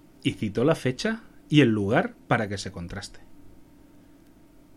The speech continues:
Lo ci-, bueno, lo cito yo porque lo escribo, pero realmente quien lo cita es el personaje que dice: "El veintiséis de abril de mil novecientos treinta y siete estuvimos en tal sitio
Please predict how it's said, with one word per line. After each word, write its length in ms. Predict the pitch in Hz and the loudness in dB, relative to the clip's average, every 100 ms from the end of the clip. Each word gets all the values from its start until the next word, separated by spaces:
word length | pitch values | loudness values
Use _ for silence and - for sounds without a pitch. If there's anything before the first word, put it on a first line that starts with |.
| - - - - - - | -20 -20 -20 -20 -20 -8
Lo 160 | 139 117 | -2 -2
ci-, 120 | 131 | 0
bueno, 280 | 135 - - - - - - | 2 2 0 -18 -20 -20 -18
lo 360 | 110 110 107 95 | -12 -10 -10 -10
cito 300 | - 98 110 | -10 -4 -2
yo 140 | 113 | -2
porque 220 | 110 117 123 | -2 0 0
lo 80 | |
escribo, 340 | 123 - 156 175 | 0 6 6 6
pero 200 | 147 113 | 2 0
realmente 440 | 113 113 120 139 | 0 0 0 0
quien 140 | 131 110 | 0 -2
lo 100 | 104 | -2
cita 220 | 120 131 | -2 -2
es 100 | 135 | 0
el 100 | 131 | 0
personaje 640 | 123 - 139 156 - 196 - - - - | -2 2 2 2 -2 -6 -8 -20 -20 -8
que 120 | 123 | -2
dice: 400 | 117 135 - 92 - - | 0 -2 -4 -10 -12 -10
"El 140 | 113 113 | -4 0
veintiséis 500 | 113 117 - 127 123 | 0 -2 -2 0 0
de 60 | |
abril 260 | 131 143 113 | 0 0 0
de 100 | 95 | -4
mil 140 | 110 | -4
novecientos 460 | 113 120 135 120 107 | -4 -4 -4 -6 -4
treinta 300 | 131 135 139 | -2 0 0
y 40 | |
siete 380 | - 143 175 180 - | -2 -4 -4 -6 -8
estuvimos 500 | - 120 139 156 - | -6 -2 0 0 -4
en 160 | 113 | -4
tal 160 | 135 131 | -2 -2
sitio 440 | - 156 175 190 | -2 -2 -2 -4